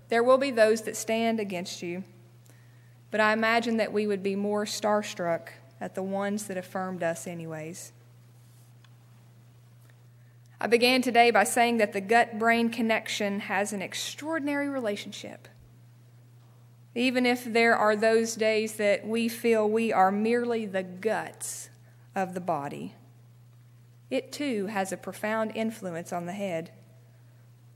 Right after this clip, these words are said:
And sometimes it's even given the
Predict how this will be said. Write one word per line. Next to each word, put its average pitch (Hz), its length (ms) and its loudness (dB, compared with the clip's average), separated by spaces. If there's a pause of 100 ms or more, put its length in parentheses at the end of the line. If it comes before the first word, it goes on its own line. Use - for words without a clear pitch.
And 214 160 -2
sometimes 311 920 -2
it's 214 240 -4
even 262 520 -2
given 220 380 -2
the 190 120 -4